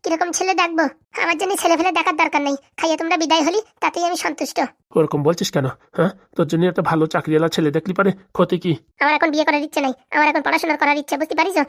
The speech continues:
Speaker 1: তা তো তুমি পড়াশোনা করতে দেবে না, কোথায় কোন ছেলের সাথে বিয়ে দিয়ে দেবা বলছো?
Speaker 2: আরে না, না, ওরা তোর জন্য ভালো ছেলে দেখবে, সে ছেলে তোর পড়াশোনা করতে দেবে, হ্যাঁ, বুঝেছিস, চাকরিও করতে দেবে।
Speaker 1: কিন্তু আমি এখন বিয়ে করতে চাই না। না, না, এখন বিয়ে টিয়ে করা লাগবে না,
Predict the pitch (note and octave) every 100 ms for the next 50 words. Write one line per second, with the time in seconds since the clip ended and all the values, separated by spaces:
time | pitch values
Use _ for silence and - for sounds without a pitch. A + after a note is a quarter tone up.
0 | - - E4 D#4+ D#4+ D#4+ E4+ D#4+ D#4 C#4+
1 | C#4+ C4+ _ D#4+ D#4+ D#4 D#4 D4 D4+ C#4
2 | D#4 E4+ - D#4 D#4 D#4 C#4 C#4 C#4+ D4+
3 | B3+ - _ - F#3 F#3 F3 F#3+ E3+ -
4 | - E3 F#3 F3+ D#3+ G3 E3+ E3 D#3+ F3+
5 | F3+ E3+ D#3+ D#3 _ - E3+ - F3+ A#3+
6 | - - - E3+ E3 G3+ G#3 F#3+ F3+ F3+
7 | D#3+ D#3 C#3+ _ - F3+ F3 A3+ - G3
8 | F#3 E3 F#3+ G3 G3+ E3+ D#3 D3+ C#3 _
9 | - C4 D4+ D4 E4 D4+ D4+ D4+ D4+ C4+
10 | C4 - _ F4 G#4 D#4+ D4 G4+ F#4 G4
11 | G#4+ G#4 E4+ D4+ C#4+ C4